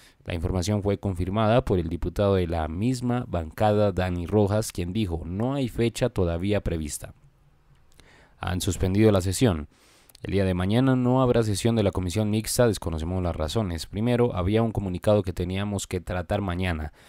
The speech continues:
las proposiciones acusatorias contra Añez en la sesión de la Comisión Mixta, pero ahora será hasta nuevo aviso. Estamos esperando y vamos a asistir como corresponde. No tenemos fecha todavía para el tratamiento.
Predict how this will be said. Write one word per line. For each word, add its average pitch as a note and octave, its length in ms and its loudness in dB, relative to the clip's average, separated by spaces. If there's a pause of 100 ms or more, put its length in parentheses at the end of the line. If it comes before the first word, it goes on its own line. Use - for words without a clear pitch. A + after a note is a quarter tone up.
(220)
las E2+ 220 0
proposiciones F2 640 0
acusatorias G#2 680 0
contra A2 360 0
Añez G#2 380 0
en F#2+ 100 -4
la D#2+ 80 -4
sesión F2 300 -2
de F#2+ 100 2
la D#2+ 260 0 (280)
Comisión F#2+ 500 -4
Mixta, G2 540 -4
pero E2+ 400 0 (240)
ahora A#2+ 320 0
será F2+ 380 -2 (320)
hasta - 200 -8
nuevo F#2 240 2
aviso. F#2 400 0 (500)
Estamos F#2+ 300 -2
esperando G#2+ 500 0
y G#2+ 60 -2
vamos A2+ 320 -2
a G2+ 60 2
asistir G2 480 -2
como F#2 200 0
corresponde. E2 600 -2
No G2+ 160 4
tenemos A#2 600 0
fecha G#2+ 320 -2
todavía F2 460 0
para E2+ 180 -4
el D#2 80 -8
tratamiento. F2 680 -6